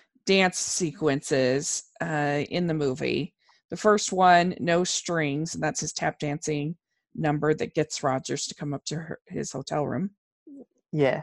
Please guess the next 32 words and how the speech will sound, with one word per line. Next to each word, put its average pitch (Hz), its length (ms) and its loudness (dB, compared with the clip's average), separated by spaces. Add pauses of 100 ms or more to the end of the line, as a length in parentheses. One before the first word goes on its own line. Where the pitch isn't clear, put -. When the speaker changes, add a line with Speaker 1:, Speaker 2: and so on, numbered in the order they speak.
Speaker 1:
Which - 180 -12
is 135 240 -6 (420)
delightful. 147 520 4
I 147 100 6
love 156 480 6
tap 127 260 -4
dancing. - 540 -6 (720)
Uh, 143 340 -2
it's, - 240 -14 (140)
it's, - 420 -6 (420)
I 143 100 2
don't - 120 -4
know. - 140 -6
Speaker 2:
Yeah. 190 60 -6
Speaker 1:
It's - 160 -12
just 202 200 -2
the 165 60 -10
Speaker 2:
There's - 200 4
a - 20 2
Speaker 1:
best. 175 120 6
Speaker 2:
lot 175 160 6
of 151 160 -2
tap 139 160 -6
dancing 135 340 0
here, 139 180 0
and 131 120 0
they're 139 140 6
both 135 320 2
great 127 260 2
at 123 140 4
it. 131 140 0 (220)
Speaker 1:
Yeah. 147 360 -4